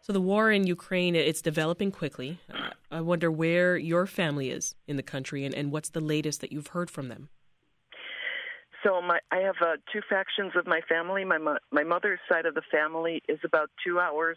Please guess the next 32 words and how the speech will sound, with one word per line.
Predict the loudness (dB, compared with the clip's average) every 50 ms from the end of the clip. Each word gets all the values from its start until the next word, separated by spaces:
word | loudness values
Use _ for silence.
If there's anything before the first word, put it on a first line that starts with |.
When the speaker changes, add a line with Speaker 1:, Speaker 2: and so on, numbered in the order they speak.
| -4 _ 0
Speaker 2:
west | 0 0 0 -6 -10 -8
of | -8 -8 -8 -8 -4 -4
Kyiv, | -2 0 0 -2 -2 -4 -8 -16 _ -20 -20 -20 -20 -20 -20 -20 _ _ 2
and | 2 2 2 0 -2 -2
I've | -2 -2 0 0 -2 -2 -2 -2 0
not | 0 2 2 0 0 _
been | -2 -2
able | 0 -2 -2 -2 -6 -6 -4
to | -2 0
reach | 0 0 0 0 -2 0 2
them | 0 0 0 -4 -8 -10 -2 -2
since | 0 0 0 -4 -10 -6 _
just | 0 0 0 0 _
before | -6 -6 -2 0 2 2 2 0
the | 0
war | 0 2 2 2 2 0 -4 -4
started. | 0 0 2 2 2 0 -2 -4 -6 -12 _ -20 -18 -16 -16 -18 -20 -20 _ 0
Uh, | 0 2 2 0 2 2
and | 2 2
I | 2 0 -2 0
fear | 0 0 0 0 -2
for | -2 -2 0
their | 2 2 2 2 0 -2 -4 -8 -8 0 0
safety | 0 0 0 -4 -6 -4 -2 -2 -2 0
as | 0 0 0 0 -2 _
they | -2 0
were | 0 0 0
right | 0 0 0 0 0
on | 0 -2 -4
the | -6
path | -6 -4 -2 0 0 0 -2 -6 -4 0
of | 2 2 2 0